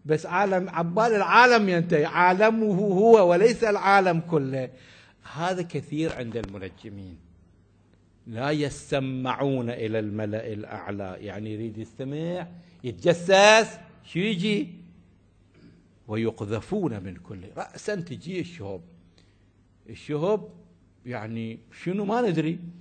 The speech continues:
هذا عالم آخر، بس تجي مجموعة من التحذيرات أو مجموعة من العذاب أو ما أشبه. دح-، دحوراً يدحر، يعني هذا الشهاب يوصل، مو فقط يأذي،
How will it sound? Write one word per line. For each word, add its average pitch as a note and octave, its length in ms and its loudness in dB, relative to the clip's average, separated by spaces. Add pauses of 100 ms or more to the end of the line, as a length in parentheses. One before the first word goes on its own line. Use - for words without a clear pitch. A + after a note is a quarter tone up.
(140)
هذا G#2+ 200 -12
عالم E3+ 460 -2
آخر، E3+ 480 0 (540)
بس E3+ 300 -2 (520)
تجي G3+ 480 -6 (560)
مجموعة E3+ 840 -6 (100)
من F3 400 -4 (480)
التحذيرات E3+ 1300 0
أو C3 140 -6
مجموعة C3 520 -8
من C3 180 -8
العذاب F3+ 680 -4
أو F3 100 -2
ما C3+ 180 -2
أشبه. G#2 340 -6 (480)
دح-، - 140 -14 (680)
دحوراً A2 560 -4
يدحر، B2 600 -2
يعني G#2 320 -12
هذا A2+ 280 -8
الشهاب A#2+ 520 -6 (460)
يوصل، D#3 800 -4
مو D3+ 180 -6
فقط E3+ 280 -4
يأذي، A#2+ 560 -4